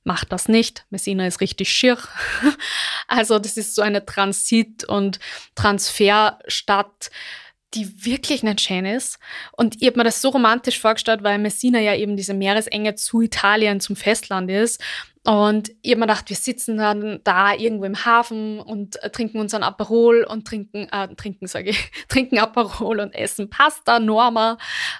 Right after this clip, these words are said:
Ähm, ja, ähm, Tatsache war, es hat fast alles zugehabt mittags. Es war richtig hässlich und, ähm, wir sind dann nicht am Hafen gesessen. Äh, die Aussicht war uns komplett vertan von einem riesigen Kreuzfahrtschiff. Man hat gar nichts gesehen rüber <laughs> zur Küste.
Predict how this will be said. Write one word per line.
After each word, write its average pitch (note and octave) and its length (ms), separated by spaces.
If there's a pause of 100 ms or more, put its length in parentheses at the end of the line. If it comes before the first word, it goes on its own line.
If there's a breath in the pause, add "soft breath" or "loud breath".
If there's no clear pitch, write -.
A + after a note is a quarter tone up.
(120)
Ähm, G3+ 460
ja, F3+ 240 (140)
ähm, - 260 (320)
Tatsache A3 520
war, G3 260
es - 100
hat G3 220
fast - 220 (160)
alles A#3 220
zugehabt B3+ 400
mittags. A3 520 (400 loud breath)
Es G3+ 160
war F#3+ 160
richtig G#3+ 340
hässlich G#3+ 520 (300 loud breath)
und, G#3+ 460
ähm, G3 580
wir G#3+ 140
sind G#3 180
dann G3+ 120
nicht G3 120
am G3 140
Hafen G#3+ 260
gesessen. G#3 520 (120)
Äh, G3 500
die G#3 160
Aussicht G#3 460
war G3+ 140
uns G3+ 180
komplett A3 480
vertan G#3+ 460
von A3 140
einem G#3 80
riesigen A3+ 580
Kreuzfahrtschiff. A3 800
Man G3 120
hat - 120
gar A3 200
nichts D4+ 260
gesehen A3+ 320
rüber A#3 220
<laughs> - 120
zur A#3+ 260
Küste. A#3+ 580